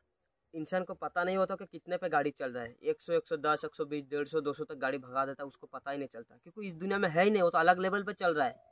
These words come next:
है ना, वो अलग लेव-, level पे चलता है नशा करने के बाद, इसीलिए गाड़ी टशन, टशन दिखाने के चक्कर में टक्कर हो जाता है और चला जाता है। बल्कि खुद तो जाता ही है, जिसके साथ टक्कर होता है तो वो भी गया।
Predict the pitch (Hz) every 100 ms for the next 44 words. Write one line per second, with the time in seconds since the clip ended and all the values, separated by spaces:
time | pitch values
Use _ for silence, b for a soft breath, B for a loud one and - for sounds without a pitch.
0 | _ _ _ _ _ - 165 185 165 175
1 | 180 185 180 156 165 185 180 165 143 135
2 | 120 113 _ _ 131 131 139 135 127 123
3 | 123 131 151 160 143 156 180 _ _ _
4 | - 160 185 190 180 _ - 151 180 175
5 | 170 170 170 170 170 - 175 185 _ -
6 | 156 - 170 160 160 156 190 320 _ _
7 | _ _ - 76 - 120 117 107 - _
8 | 76 - - _ _ _ _ - 160 214
9 | 226 - 175 208 175 160 196 190 196 240
10 | - _ _ _ 139 156 - 190 - 151
11 | - 180 175 165 170 247 - _ _ -
12 | - - - - - - 147 156 160 147
13 | 123 -